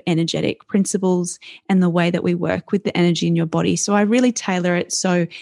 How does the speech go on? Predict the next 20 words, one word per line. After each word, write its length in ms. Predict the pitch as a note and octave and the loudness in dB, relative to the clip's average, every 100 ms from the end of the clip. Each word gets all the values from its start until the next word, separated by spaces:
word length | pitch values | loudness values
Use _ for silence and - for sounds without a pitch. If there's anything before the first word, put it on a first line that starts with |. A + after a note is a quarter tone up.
| - | -2
it 240 | A3+ A3 | -2 -2
feels 300 | - C4+ B3 | -2 0 0
really 240 | G#3 G3+ F#3+ | 2 2 0
good 260 | F3 F3 | 0 -4
for 120 | - F#3 | -2 -2
you. 360 | F3 F3 F3 - | 0 0 -2 -2
It's 260 | F3+ - | -4 -2
not 460 | F#3+ F#3+ F#3 - - - | 2 2 2 -2 -8 -8
too 560 | - - F#3 F3+ F#3 - _ _ - | -8 -2 -2 0 -2 -6 _ _ -4
overwhelming 840 | F#3+ F3 F3 E3+ F3+ F#3+ G3 G3 F#3+ | -2 0 -2 0 0 0 2 0 -2
with 200 | G3+ F#3+ | -2 0
information. 840 | F#3 F3+ F3 F3+ F#3+ - F#3+ F#3 F3+ - - _ - | 0 2 2 2 2 2 2 2 -2 -14 -20 _ -2
We 160 | G3 | 0
don't 360 | E3 F3 F#3 - | 0 -2 -2 -4
want 220 | F#3+ F#3 F#3 | -2 -2 -2
to 400 | F#3+ F3 F3 E3+ _ _ _ _ - | -2 0 0 -2 _ _ _ _ -2
make 240 | G3 F#3 | -2 0
you 80 | F#3 | -4
feel 540 | F3 - G#3 G3 F#3 | -6 0 2 2 2
like, 400 | F#3 F3+ F3 - | 2 0 -2 -6